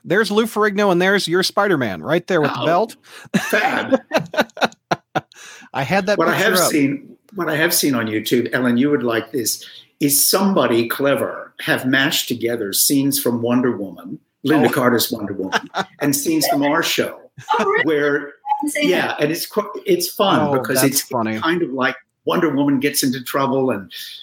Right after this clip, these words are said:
Speaker 2: Spider-Man comes to save her, and then Spider-Man gets into trouble, and Wonder Woman, you know, is throwing her
Speaker 1: That's
Speaker 2: things.
Speaker 1: funny.
Speaker 2: Yeah,
Speaker 3: Yeah.
Speaker 2: it's, it's cute.
Speaker 1: So, uh, let's talk more about your guest stars. You had Mor-, Morgan Fairchild on the show on the Clone episode.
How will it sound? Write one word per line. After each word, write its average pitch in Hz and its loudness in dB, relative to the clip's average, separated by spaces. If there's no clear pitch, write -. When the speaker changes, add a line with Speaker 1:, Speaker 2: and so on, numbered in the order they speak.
Speaker 2:
Spider-Man 151 0
comes 143 -2
to 139 -4
save 139 2
her, 143 2
and 120 0
then 113 -2
Spider-Man 147 2
gets 131 0
into 127 -2
trouble, 135 0
and 107 -4
Wonder 147 0
Woman, 131 0
you 139 0
know, 123 2
is 120 0
throwing 147 2
her 120 0
Speaker 1:
That's 113 -6
Speaker 2:
things. 101 0
Speaker 1:
funny. - -14
Speaker 2:
Yeah, 175 4
Speaker 3:
Yeah. 202 2
Speaker 2:
it's, - 0
it's 160 0
cute. - -4
Speaker 1:
So, 190 2
uh, 165 4
let's 196 0
talk 214 0
more 190 2
about 190 0
your 160 -2
guest 170 2
stars. 226 0
You 185 -2
had 170 2
Mor-, 160 0
Morgan 208 0
Fairchild 165 2
on 131 0
the 127 -2
show 131 -2
on 143 -2
the 135 -4
Clone 294 0
episode. 113 -2